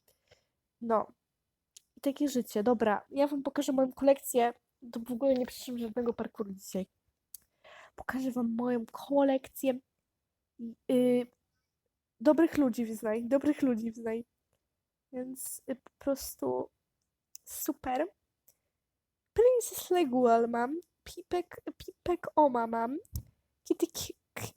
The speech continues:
Cube i Kai mam też. A dalej to już nikogo nie mam. Zobaczcie, tu jest ten piękny Camlocks. Camlocks.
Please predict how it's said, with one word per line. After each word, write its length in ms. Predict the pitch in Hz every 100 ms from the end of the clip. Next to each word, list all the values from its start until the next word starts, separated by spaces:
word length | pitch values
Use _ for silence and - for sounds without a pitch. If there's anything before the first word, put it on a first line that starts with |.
| -
Cube 460 | - 302 233 269
i 340 | 320 285 285 - _ _ _ _ _ _
Kai 560 | - 330 247 220 226 -
mam 240 | 254 226 240
też. 400 | 240 294 - - _ _ _ _ _ _ _ _ _
A 40 |
dalej 340 | 494 508 466 381
to 100 | 330
już 180 | -
nikogo 320 | 285 - 247 240
nie 160 | 226
mam. 180 | 208 214 - _ _ _ _ _ _ _ _ _ _ _ _ _ _ _ _ _
Zobaczcie, 500 | 285 262 262 - -
tu 120 | - -
jest 160 | - - _ _ _ -
ten 160 | 294
piękny 500 | - - 370 - 349
Camlocks. 640 | - - 269 _ _ _ _ _ _ _ _ _ _ _ _ -
Camlocks. 420 | 349 330 -